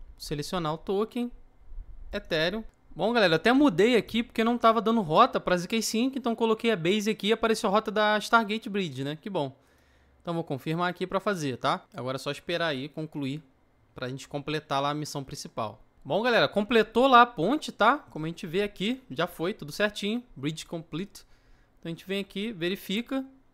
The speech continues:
Eles falam aqui que demora pelo menos cinquenta minutos, tá? Pra verificação.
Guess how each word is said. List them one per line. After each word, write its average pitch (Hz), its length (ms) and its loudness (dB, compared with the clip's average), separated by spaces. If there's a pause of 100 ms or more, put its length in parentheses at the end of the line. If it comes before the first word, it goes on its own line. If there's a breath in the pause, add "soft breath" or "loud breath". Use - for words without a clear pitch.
(1300)
Eles 156 160 -6
falam 190 220 4
aqui 190 180 -2
que 185 80 -8
demora 185 320 2
pelo 196 200 -2
menos 196 280 -2
cinquenta 208 400 -2
minutos, 220 500 -2
tá? 220 240 4
Pra 180 160 -2
verificação. 165 880 -2